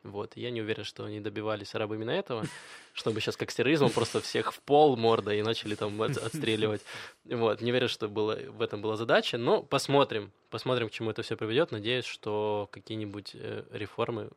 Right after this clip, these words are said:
Speaker 1: будут.
Speaker 2: Мгм.
Speaker 1: Да.
Speaker 2: Вот. Переходим к другим новостям.
Speaker 1: Да.
Speaker 2: Тоже интересным.
Speaker 1: Из,
Speaker 2: Э,
Speaker 1: из России как
Speaker 2: из
Speaker 1: раз
Speaker 2: России,
Speaker 1: пришла
Speaker 2: да.
Speaker 1: новость.
Speaker 2: На "Медузе" я прочитал новость, что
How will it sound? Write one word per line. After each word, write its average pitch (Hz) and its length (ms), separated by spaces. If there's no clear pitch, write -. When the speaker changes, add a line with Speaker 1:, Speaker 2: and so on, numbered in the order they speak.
Speaker 1:
будут. 104 400
Speaker 2:
Мгм. 107 320
Speaker 1:
Да. 101 180
Speaker 2:
Вот. 98 240
Переходим 131 460
к 127 60
другим 151 280
новостям. 160 500
Speaker 1:
Да. 139 340
Speaker 2:
Тоже 135 240
интересным. 131 580
Speaker 1:
Из, 151 160
Speaker 2:
Э, 151 40
Speaker 1:
из 135 120
России 135 360
как 127 120
Speaker 2:
из 131 80
Speaker 1:
раз 117 120
Speaker 2:
России, 147 360
Speaker 1:
пришла 131 240
Speaker 2:
да. - 40
Speaker 1:
новость. 113 500
Speaker 2:
На 127 540
"Медузе" 143 520
я 113 80
прочитал 120 440
новость, 131 360
что 110 580